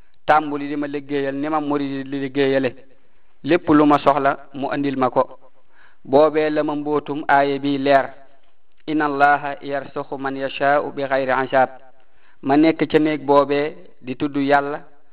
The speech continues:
ak a sant guddeeg bëccëg, ba ni ma génne ca gaal googee nga xam ni ginnaaw ba ma ca génnee kaneen duggaatu ca, muy jëm faneen. Foofee la nekk ba mujj lab ca ndox ma. Li mu ni lii ak mottali la.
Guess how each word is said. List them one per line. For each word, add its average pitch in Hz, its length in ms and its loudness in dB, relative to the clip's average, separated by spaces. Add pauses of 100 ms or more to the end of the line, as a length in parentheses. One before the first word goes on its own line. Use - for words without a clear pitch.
(160)
ak 139 160 -6
a 131 140 0
sant 143 280 0
guddeeg 139 500 -4
bëccëg, 131 320 -4 (580)
ba 139 140 4
ni 151 120 4
ma 147 140 2
génne 143 380 2
ca 143 140 0
gaal 135 280 2
googee 135 440 -2
nga 139 140 -2
xam 135 220 0
ni 139 140 -8 (680)
ginnaaw 143 440 4
ba 135 140 0
ma 156 140 -2
ca 151 120 -6
génnee 135 680 -4
kaneen 151 340 2
duggaatu 139 520 2
ca, 147 160 -4 (340)
muy 135 180 -2
jëm 131 200 2
faneen. 131 400 -2 (640)
Foofee 147 380 2
la 143 120 0
nekk 139 240 -4 (560)
ba 131 100 -2
mujj 151 300 -2
lab 139 260 2
ca 147 100 -4
ndox 135 200 -2
ma. 127 140 -6 (1200)
Li 131 140 6
mu 156 120 6
ni 165 100 6
lii 156 180 4
ak 156 140 6
mottali 147 460 0
la. 123 140 -4